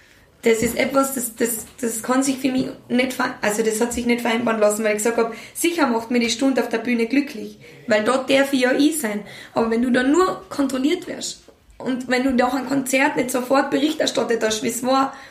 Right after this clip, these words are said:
und das war dann schon ein Problem, dann war das irgendwo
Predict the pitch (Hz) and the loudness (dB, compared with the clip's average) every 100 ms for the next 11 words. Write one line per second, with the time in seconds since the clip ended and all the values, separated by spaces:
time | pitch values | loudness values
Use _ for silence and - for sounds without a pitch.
0 | - 247 254 247 240 240 240 247 226 233 | -6 0 0 2 0 0 0 -2 -2 -2
1 | 233 285 311 - - - - - - - | 0 0 0 -6 -20 -20 -20 -20 -12 -2
2 | 240 233 226 - 285 302 294 | 2 4 4 4 2 4 4